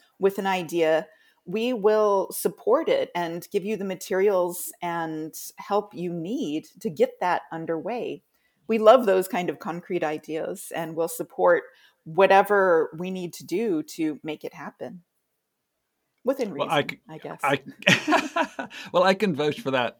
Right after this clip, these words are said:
Speaker 2: uh, because that's exactly what I did. I thought, "I want to do a podcast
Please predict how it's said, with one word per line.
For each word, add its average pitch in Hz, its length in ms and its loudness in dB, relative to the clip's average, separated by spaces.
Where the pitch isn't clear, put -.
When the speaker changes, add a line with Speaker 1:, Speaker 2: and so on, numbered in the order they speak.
Speaker 2:
uh, 113 240 -6
because 104 460 -8
that's 107 240 -6
exactly 98 460 -8
what 95 180 -8
I 92 120 -8
did. 92 140 -8
I 92 140 -10
thought, 90 320 -14
"I 107 60 -8
want 101 180 -8
to 90 60 -12
do 95 120 -10
a 87 60 -12
podcast 87 640 -16